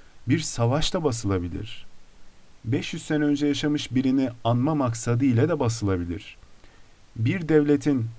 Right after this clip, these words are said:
"Bakın ben devlet oldum ve posta teşkilatım bile var." deme sembolü de olabilir. İdeolojilerin nasıl değiştiğinin yansıması da olabilir, değil mi? İmparatorluklar yıkılıyor, cumhuriyetlere geçiliyor.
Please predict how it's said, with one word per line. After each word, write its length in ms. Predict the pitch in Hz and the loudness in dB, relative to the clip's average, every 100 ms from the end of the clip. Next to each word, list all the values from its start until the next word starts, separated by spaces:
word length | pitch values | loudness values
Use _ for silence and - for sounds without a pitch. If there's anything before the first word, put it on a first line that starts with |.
| - | -12
"Bakın 440 | 107 131 151 160 127 | -4 -4 -2 0 2
ben 220 | 120 120 | 2 2
devlet 340 | 123 135 151 | 2 2 2
oldum 320 | 156 143 113 107 | 2 2 2 0
ve 80 | |
posta 420 | 107 - 135 - 139 | 0 0 -2 -2 -2
teşkilatım 920 | 127 117 123 120 117 131 127 110 98 95 101 | -2 -4 -2 0 0 -2 -2 -2 -2 -4 2
bile 320 | 117 123 101 107 | 4 6 4 6
var." 380 | 127 123 - - - - - | 6 4 -2 -16 -20 -20 -8
deme 520 | 110 110 117 156 175 - - - - | -2 4 4 4 0 -10 -20 -20 -20
sembolü 540 | - - 120 107 123 170 | -10 -2 2 4 4 4
de 60 | |
olabilir. 640 | 190 135 92 85 110 - - - - - | 4 4 2 -2 -8 -10 -20 -20 -20 -8
İdeolojilerin 920 | 131 143 160 165 156 156 170 175 156 | -2 2 2 2 -2 -2 -4 -4 -4
nasıl 420 | 180 - 190 139 | -4 -6 -6 -2
değiştiğinin 640 | 131 127 117 - 131 147 | 0 2 0 0 4 4
yansıması 600 | 127 107 107 107 110 120 | 4 2 2 0 0 0
da 60 | 202 | 0
olabilir, 640 | 160 110 92 90 113 - - - | 2 2 0 -4 -10 -16 -20 -8
değil 180 | 117 202 | -4 -2
mi? 180 | 156 104 - - - - | -4 -6 -12 -20 -14 -4
İmparatorluklar 840 | 113 110 101 95 92 90 - 95 | 0 2 0 -2 -4 -4 -2 0
yıkılıyor, 420 | 101 101 123 123 | 0 -2 -4 -2
cumhuriyetlere 600 | 117 123 123 117 123 127 | -2 -2 -4 -6 -6 -6
geçiliyor. 680 | 123 117 127 127 131 131 131 | -6 -6 -4 -4 -2 -2 -4